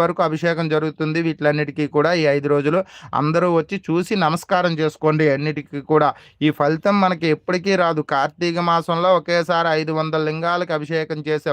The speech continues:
ఫలితం మీ అందరికీ వస్తుంది. ఇంత మహత్తరమైన కార్యక్రమం మనం చేస్తున్నాం కాబట్టి అందరూ నమస్కారం చేసుకుని మీ దోషాలన్నీ తొలగాలని మనస్ఫూర్తిగా కోరుకుంటున్నాను. ఓం నమ శివాయ. భక్త జనానాం ఏ దోష పరిహార సిద్ధ్యర్థం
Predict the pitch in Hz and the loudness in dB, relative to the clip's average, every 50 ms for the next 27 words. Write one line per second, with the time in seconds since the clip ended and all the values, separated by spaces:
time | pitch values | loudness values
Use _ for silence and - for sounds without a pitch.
0 | - 143 147 156 160 160 196 196 185 165 151 143 147 151 156 156 147 - 151 143 | 0 2 2 2 2 0 -2 -2 0 0 0 0 0 0 -2 -4 -4 -4 -4 -4
1 | 143 139 - - 143 139 131 120 - - - - - - - 131 135 147 - 151 | -4 -6 -6 -8 -6 -6 -6 -6 -8 -10 -20 -20 -20 -12 -6 -4 -4 -2 0 2
2 | 139 143 139 139 135 131 139 147 170 180 - _ - 190 190 190 185 185 180 180 | 2 2 2 0 0 0 0 2 0 -2 -2 _ 0 2 4 4 4 4 2 0
3 | 170 - 170 156 156 165 151 - 165 165 160 160 156 151 147 139 151 151 151 151 | -2 -2 0 -2 -2 -2 -4 -2 -2 -2 0 0 -2 -2 -2 -2 -2 -2 -2 -2
4 | - 170 156 156 143 147 151 156 156 175 156 139 139 147 156 165 156 139 139 143 | -2 -2 -2 -2 0 0 0 0 0 0 -2 -2 -2 -2 -2 -2 -2 -2 -4 -6
5 | - - 151 147 147 147 143 143 143 - 175 175 170 156 131 123 131 117 135 147 | -6 -4 -2 -2 -2 -2 -2 -4 -4 -4 -6 -6 -4 -4 -4 -2 0 0 0 0
6 | - 175 170 165 160 160 160 - 147 139 147 147 151 151 160 160 147 143 151 - | 0 0 0 0 -2 -2 -4 -2 0 0 0 0 0 -2 -2 -2 -4 -4 -6 -6
7 | - - 165 156 - - 151 160 156 147 147 139 135 120 139 135 131 120 147 160 | -10 -8 -8 -8 -8 -6 -4 -4 -2 0 -2 -2 -2 -2 -6 -6 -4 -2 -2 -2
8 | 185 202 - - - - - 107 - 123 139 160 175 175 165 151 147 151 151 - | -2 -2 -6 -12 -20 -20 -14 -6 0 4 6 6 6 4 4 2 2 0 0 -2
9 | - 151 147 147 147 147 151 156 160 - - - - - 151 151 151 - 180 175 | 0 2 2 4 4 4 2 0 0 -2 -6 -12 -4 0 0 0 0 0 -2 0
10 | 165 170 165 165 165 165 170 170 170 165 156 156 160 165 165 165 165 156 151 151 | 0 2 2 2 2 2 2 2 0 0 0 0 0 2 2 2 2 2 0 0
11 | 160 156 175 160 - - - _ - 143 151 165 165 175 170 165 170 170 139 160 | 0 0 0 -2 -2 -4 -8 _ -2 2 2 4 4 4 4 2 2 0 -4 -8
12 | 151 - 170 160 156 170 170 | -8 -6 -4 -2 -2 -2 -2